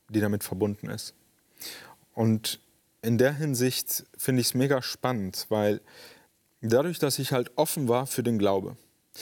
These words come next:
und so wie ich das erlebt hab,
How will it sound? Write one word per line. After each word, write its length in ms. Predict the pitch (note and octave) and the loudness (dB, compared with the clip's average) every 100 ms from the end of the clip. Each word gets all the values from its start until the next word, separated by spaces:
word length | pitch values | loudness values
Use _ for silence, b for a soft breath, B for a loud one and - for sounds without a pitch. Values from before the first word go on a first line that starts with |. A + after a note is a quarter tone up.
| B B - | B B -2
und 380 | B2+ A#2+ - - _ _ _ _ _ _ _ _ _ - - | 0 0 -2 -6 _ _ _ _ _ _ _ _ _ -16 -2
so 180 | A#2+ B2+ | 2 4
wie 80 | D3 | 4
ich 140 | D#3+ | 2
das 180 | - - | 0 2
erlebt 380 | B2+ C3+ - E3 | 2 2 0 -2
hab, 180 | E3 | -2